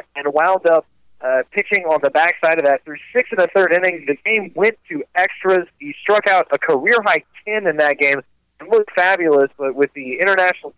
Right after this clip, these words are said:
tiebreaker rule, uh, and a runner starting on second base, that was something that got him there. But otherwise, a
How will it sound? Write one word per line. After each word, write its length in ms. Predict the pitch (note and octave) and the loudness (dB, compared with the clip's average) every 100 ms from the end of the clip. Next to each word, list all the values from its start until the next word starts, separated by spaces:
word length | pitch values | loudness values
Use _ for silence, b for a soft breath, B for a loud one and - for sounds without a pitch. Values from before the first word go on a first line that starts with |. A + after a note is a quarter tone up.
| - | -2
tiebreaker 480 | G3+ F#3 F#3 - F3 | 0 2 0 0 0
rule, 460 | E3+ F3 F3+ F3 _ _ - | 4 4 4 0 _ _ -2
uh, 140 | B2+ A#2+ | 0 2
and 100 | A#2+ | 0
a 40 | B2+ | 0
runner 300 | D3+ D#3+ D3 - - | 2 2 0 -6 -14
starting 260 | F3+ F3 | -8 -2
on 80 | D3 - - | -4 -2 -2
second 260 | D#3+ B2+ - - | -2 -2 -8 -6
base, 260 | F#3 F3+ - _ b b - | -2 -2 -4 _ b b 0
that 200 | D#3+ F3+ | 0 0
was 140 | F3 - | -2 0
something 380 | F3+ E3 F3 D#3 | 0 0 -2 0
that 160 | B2+ | -2
got 260 | - D3+ D3+ | 2 2 0
him 100 | C#3 | 0
there. 160 | C#3+ D3 | 0 2
But 140 | C3+ | 2
otherwise, 440 | F3 E3+ D3+ D3 | 4 4 4 2
a 140 | C3+ | 0